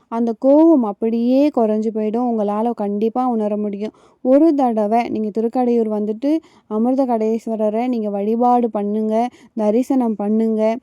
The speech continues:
முடிஞ்சா அந்த திருத்தலத்துல ஒரு அரை நாள் உட்கார்ந்திருந்து வழிபாடு செஞ்சுட்டு அந்த சுவாமியை பார்த்துட்டு நீங்க புறப்படுங்க. நிச்சயமா உங்களுடைய கர்மா ஜெயிக்கும். உங்களுடைய கர்மாவால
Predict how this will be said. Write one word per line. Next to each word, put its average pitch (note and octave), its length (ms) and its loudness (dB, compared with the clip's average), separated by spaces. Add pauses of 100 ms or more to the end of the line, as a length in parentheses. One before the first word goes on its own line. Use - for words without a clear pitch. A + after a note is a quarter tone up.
(260)
முடிஞ்சா C#4 380 2
அந்த C4+ 220 2
திருத்தலத்துல B3 680 -2 (440)
ஒரு A3+ 200 0 (120)
அரை A#3 280 2
நாள் C#4+ 260 4 (160)
உட்கார்ந்திருந்து B3 880 2
வழிபாடு A#3+ 640 2
செஞ்சுட்டு G#3+ 500 -4 (340)
அந்த B3 200 -4
சுவாமியை B3+ 560 2
பார்த்துட்டு A3 560 -4
நீங்க A#3 220 0
புறப்படுங்க. G#3 600 -4 (360)
நிச்சயமா D4+ 600 6
உங்களுடைய A3+ 480 2
கர்மா G#3+ 460 0
ஜெயிக்கும். G#3+ 520 -4 (320)
உங்களுடைய A#3 520 0
கர்மாவால A#3+ 720 2